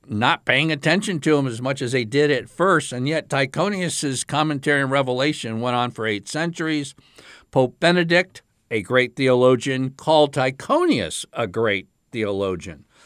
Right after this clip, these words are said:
Now, what was unique about Tychonius's teaching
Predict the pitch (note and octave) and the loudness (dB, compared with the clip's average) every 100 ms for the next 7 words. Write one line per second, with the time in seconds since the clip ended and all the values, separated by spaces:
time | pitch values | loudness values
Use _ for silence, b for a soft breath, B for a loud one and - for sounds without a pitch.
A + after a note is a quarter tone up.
0 | B B B B B D#3 D3+ D3+ C4 G#3+ | B B B B B 2 4 6 6 6
1 | E3+ D#3+ D#3+ D#3 F3+ G#3+ F3 - C#3+ C3 | 2 2 0 2 2 2 0 -6 -2 2
2 | B2+ - C#3 B2+ - F3+ F3 E3 C#3 D3 | 0 0 -2 -2 -2 -2 -2 -4 -4 -4
3 | C3+ - E3 C#3+ - G#2+ F2 G2 | -6 -4 -2 -2 -4 -8 -8 -12